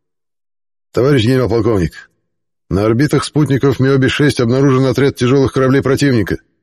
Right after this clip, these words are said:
доложил командир Эвереста, генерал-майор Никифоров.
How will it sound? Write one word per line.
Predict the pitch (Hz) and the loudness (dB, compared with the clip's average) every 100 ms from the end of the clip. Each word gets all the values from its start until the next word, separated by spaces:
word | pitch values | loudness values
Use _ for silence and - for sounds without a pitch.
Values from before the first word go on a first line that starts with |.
| _ _ _ _ _ _ _ - | _ _ _ _ _ _ _ -14
доложил | 71 73 78 78 | -8 -6 -4 -4
командир | - 78 80 82 | -4 -2 0 0
Эвереста, | 82 82 92 90 - - _ | 0 0 0 -2 -6 -12 _
генерал-майор | - 71 82 80 80 82 | -8 -4 -2 0 0 0
Никифоров. | 80 80 92 78 71 - | -2 -2 -4 -4 -6 -8